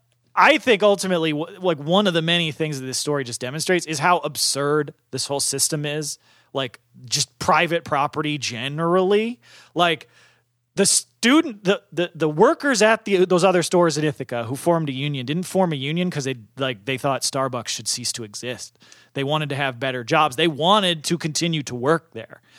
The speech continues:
And maybe they had other desires too. But it's like they wanted to work there. The customers wanted those stores to continue to remain open. The only people who thought those stores should close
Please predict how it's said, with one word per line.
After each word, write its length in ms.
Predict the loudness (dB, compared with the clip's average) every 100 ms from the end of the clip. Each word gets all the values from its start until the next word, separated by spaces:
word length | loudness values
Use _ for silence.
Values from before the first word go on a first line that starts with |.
| _ -2
And 80 | 2
maybe 180 | 4
they 80 | 4
had 160 | 2 2
other 180 | -2 -6
desires 440 | -8 -8 -8 -6
too. 240 | -4 -4 -6 -20 _
But 120 | -4
it's 60 | -2
like 140 | 0
they 140 | 4 4
wanted 320 | 4 2 2
to 80 | 0
work 300 | -2 -4 -8
there. 240 | -8 -8 _
The 80 | -4
customers 600 | 4 6 6 2 4 4
wanted 240 | 6 4 6
those 220 | 4 4
stores 300 | 4 4 4
to 100 | -2
continue 340 | -2 0 2
to 120 | 2 2
remain 340 | 2 -2 2
open. 340 | 2 2 -2 -18 -20 _ _ _ _ _ _ 0
The 100 | 4
only 220 | 6 6
people 360 | 4 4 4 2
who 100 | 2
thought 300 | 4 4 4
those 140 | -4
stores 220 | 2 2 2
should 160 | -4
close 760 | 0 6 6 6 2 0 -4